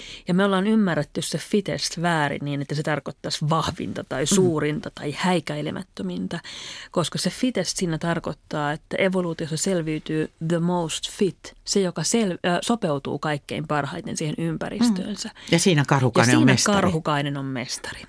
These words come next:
Speaker 2: Mhm.
Speaker 1: toisin kuin me ihmiset.
Speaker 2: Mhm.
Speaker 1: Ja karhukaiset on nimenomaan erittäin hyviä siinä, että, että ne on sopeutuneet monenlaisiin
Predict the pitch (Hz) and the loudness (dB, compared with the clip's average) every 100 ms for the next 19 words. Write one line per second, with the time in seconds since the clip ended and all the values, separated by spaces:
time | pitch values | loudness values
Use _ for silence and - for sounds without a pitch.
0 | - 190 226 220 185 165 151 143 139 139 | 0 4 6 6 4 0 0 0 0 0
1 | 135 214 185 - - - - 208 196 196 | -2 -6 -6 -10 -14 -14 -2 0 0 0
2 | 185 165 - _ - - 240 226 202 190 | 2 2 0 _ -12 2 4 4 2 2
3 | 185 190 202 196 214 208 175 156 151 147 | 2 2 2 4 4 2 2 0 0 -2
4 | 151 - _ _ _ _ _ _ _ 262 | -2 -6 _ _ _ _ _ _ _ 2
5 | 262 226 - 151 165 170 156 147 - 156 | 4 2 0 0 2 0 0 0 0 -2
6 | 147 147 127 - - 151 160 175 175 175 | -2 -2 -4 -8 -6 -4 -2 0 2 2
7 | 170 165 - - - 214 202 185 165 160 | 2 0 -4 -16 0 2 2 2 0 0
8 | 156 151 - 185 190 180 156 147 147 156 | 0 -2 0 0 2 2 2 0 0 -4